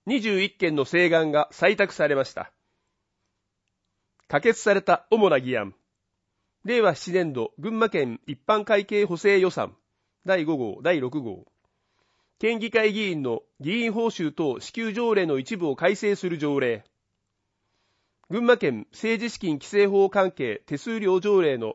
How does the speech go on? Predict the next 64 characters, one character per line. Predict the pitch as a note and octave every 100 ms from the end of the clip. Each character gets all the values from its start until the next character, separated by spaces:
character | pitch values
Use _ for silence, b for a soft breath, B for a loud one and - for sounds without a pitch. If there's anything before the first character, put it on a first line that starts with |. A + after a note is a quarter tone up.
| _
一 | E3 B3+
部 | G3+
を | D#3
改 | E3+ F#3+
正 | G3+ F#3
す | F3
る | D#3+
条 | C3+ C#3
例。 | B2 A2+ - _ _ _ _ _ _ _ _ _ _ _ _
可 | - E3+
決 | -
さ | A3
れ | G#3+
た | G#3
意 | E3
見 | D#3 D#3
書。 | C3+ C3 _ _ _ _ _ _ _ _ _ _
地 | - C4+
域 | A3+
に | G3 E3+
お |
け | D3 C3
る | A#2+ -
訪 | A3 B3
問 | A#3+ A#3+
介 | A#3 A#3
護 | A3 A3
サ | A#3+
ー |
ビ | F#3+
ス | E3+ C3+
の | A#2 -
維 | A#3+
持 | G3 D3
確 | - C4 A3
保 | F3+
を | D3
求 | C#3+ G#3+
め | F#3+
る | C3+
意 |
見 | B2 C3
書。 | A#2+ G#2+ A2 _ _ _ _ _ _ _ _ _ _ _ _ _ F3+
永 | B3+ B3+
住 | C4 B3+
油 | A3+ F#3
に | D#3
対 | D#3 D3
す | D#3
る | A#2+ G2+ _ _ _ -
燃 | D3+ A#3+ A#3+
料 | B3+ B3
油 | B3
価 | B3
格 | G#3+ F3 -
定 | F#3 A3
額 | A3+ A3+
引 | G3
き | G#3+
下 | A3
げ | G#3
措 | G#3
置 | A3 F3+
の | A#2